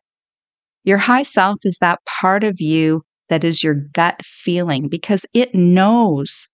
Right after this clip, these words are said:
what you're meant to do. It's the part of you that says to turn right instead of left. It's the part of you that gives you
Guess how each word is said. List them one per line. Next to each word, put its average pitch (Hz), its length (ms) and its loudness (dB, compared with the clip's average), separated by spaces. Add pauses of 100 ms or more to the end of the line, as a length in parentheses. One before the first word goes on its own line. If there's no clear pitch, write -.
(160)
what 180 320 -2
you're 170 140 0
meant 156 260 0
to - 140 -2
do. 214 260 0
It's 147 220 -2
the - 100 -4
part 175 340 -2
of 170 140 0
you 160 220 -2
that - 180 -2
says 151 460 -2
to 156 80 -6
turn 160 440 -2
right 156 320 0 (800)
instead 160 460 0
of 151 120 0
left. 143 540 0
It's 147 240 -6
the 156 120 -4
part 160 380 -2
of 156 160 -4
you 151 460 0 (420)
that 143 260 -2 (220)
gives 185 440 -2
you 151 480 0